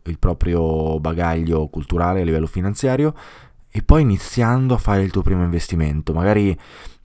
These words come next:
con pochi soldi, iniziando con un tentativo, ma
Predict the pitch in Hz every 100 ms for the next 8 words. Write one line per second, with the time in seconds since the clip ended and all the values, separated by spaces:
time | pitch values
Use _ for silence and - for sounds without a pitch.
0 | - - 87 85 - 85 - 123 123 117
1 | 120 120 - 85 82 - - 87 87 87
2 | - 87 82 82 78 80 76 - 127 120
3 | 123 120 - - - - 95